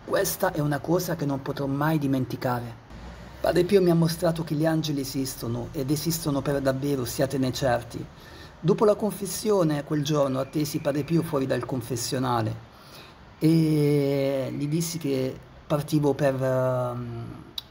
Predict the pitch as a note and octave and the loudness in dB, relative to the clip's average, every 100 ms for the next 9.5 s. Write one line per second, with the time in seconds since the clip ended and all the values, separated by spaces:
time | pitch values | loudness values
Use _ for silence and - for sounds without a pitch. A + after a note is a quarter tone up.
0 | - - D#3+ E3 C3+ B2+ D3 C3 C3 B2 | -18 -4 -4 0 0 0 0 -2 0 -2
1 | B2+ C#3 C3+ C3+ B2+ B2 B2 B2+ - G3 | 0 0 0 -2 -6 -4 -4 -4 -2 -2
2 | D3+ A#2+ B2+ C3+ C3+ B2 A#2+ A#2 B2+ B2 | 2 0 0 -2 -2 -2 -6 -8 -6 -6
3 | B2+ B2+ A#2+ A#2+ C3+ B2+ A2+ A#2 E3+ F#3 | -4 -4 -4 -4 0 0 -2 -4 -4 -2
4 | G3+ F3 D#3+ C#3 C3+ B2+ - C3 - - | 0 0 0 -2 0 -2 -2 -8 -8 -12
5 | - - D3 D3+ D3+ C#3 D3 B2 A#2+ - | -10 -6 -2 0 2 2 2 0 -4 -8
6 | - - - - - - - - C3 C#3 | -10 -16 -16 -20 -20 -20 -16 -8 -4 -2
7 | C#3 C3+ C3+ - D3+ C#3+ A#2 B2 F3 D3 | -2 2 2 2 0 0 -2 2 2 2
8 | C#3+ B2+ A#2 A2+ B2 C#3 B2 B2+ C#3 C3 | -2 0 -2 0 2 2 0 -4 -2 -2
9 | C#3 C#3 C3 A#2 A#2+ | -2 -2 -2 -2 -4